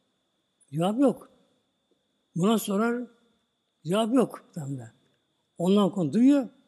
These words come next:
konu böyle. Mesela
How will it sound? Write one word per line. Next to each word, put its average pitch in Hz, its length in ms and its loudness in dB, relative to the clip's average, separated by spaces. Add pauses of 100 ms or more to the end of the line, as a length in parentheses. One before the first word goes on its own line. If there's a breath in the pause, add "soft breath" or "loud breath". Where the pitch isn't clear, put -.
(180)
konu 147 340 -4 (180)
böyle. - 220 -20 (2000)
Mesela 196 640 0